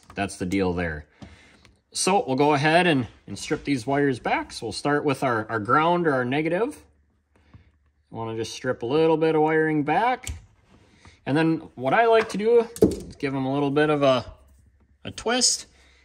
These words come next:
And then I like to use these, and they are a butt splice connector, but these are a sh-, heat shrink. So when we get all done, we'll shrink all these down. And what they do is they make a watertight seal. There's actually a glue in here as well that'll come out.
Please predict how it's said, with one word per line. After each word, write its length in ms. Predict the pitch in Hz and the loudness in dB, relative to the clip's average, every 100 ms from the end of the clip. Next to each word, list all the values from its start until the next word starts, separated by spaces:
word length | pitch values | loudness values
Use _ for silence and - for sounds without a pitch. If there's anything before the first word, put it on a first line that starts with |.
| _ | _
And 140 | 131 | -4
then 100 | 156 | -2
I 220 | 143 156 233 | 0 0 2
like 280 | 220 170 | 2 0
to 120 | - 160 | 0 4
use 640 | 151 156 160 156 - - - - _ | 6 6 4 2 -2 -10 -16 -20 _
these, 640 | 127 170 196 202 180 - - _ _ - | -2 0 0 -4 -4 -6 -8 _ _ -6
and 140 | 123 | -2
they 100 | 131 | 0
are 180 | 131 175 | 4 4
a 60 | 165 | 4
butt 240 | 170 180 | 0 0
splice 320 | - 170 156 | -4 -4 -4
connector, 440 | - 156 143 - 92 | -4 -4 -4 -6 -12
but 180 | 95 | -8
these 220 | 147 170 175 | -6 -6 -6
are 140 | 151 | -6
a 120 | 113 | -6
sh-, 120 | 92 - | -8 -10
heat 280 | - 196 - | -12 -10 -8
shrink. 420 | - 202 269 - _ _ _ | -8 -8 -8 -12 _ _ _
So 140 | - 139 | -6 -2
when 80 | |
we 60 | 139 | 0
get 140 | 135 | -2
all 220 | 123 175 190 | 0 0 2
done, 280 | 190 180 | 0 0
we'll 100 | 143 | -2
shrink 340 | 117 - 160 143 | -4 -4 -6 -2
all 220 | 143 147 | 0 2
these 260 | 143 117 95 | 0 -6 -4
down. 500 | 127 139 123 101 92 | -4 0 0 -2 -6
And 140 | 113 | -4
what 140 | 117 | -4
they 120 | 143 151 | -4 -6
do 140 | 156 | -6
is 120 | 135 | -6
they 120 | 135 | -6
make 260 | 143 151 143 | -4 -6 -6
a 60 | 101 | -10
watertight 960 | 90 127 160 175 170 151 151 147 147 - _ _ _ _ _ | -4 -2 -2 -6 -8 -4 -2 -2 -6 -18 _ _ _ _ _
seal. 440 | - - - 117 | -2 -2 0 -2
There's 180 | 101 107 | -2 -2
actually 300 | 131 120 131 | -2 -2 -6
a 40 | 95 | -8
glue 380 | 95 143 147 | -6 -2 0
in 80 | 110 | -2
here 160 | 101 110 | -4 -8
as 180 | 101 85 | -10 -8
well 240 | 95 107 | -2 -2
that'll 220 | 131 135 | 0 -4
come 220 | 135 139 139 | -6 -6 -4
out. 280 | 156 160 | -6 -8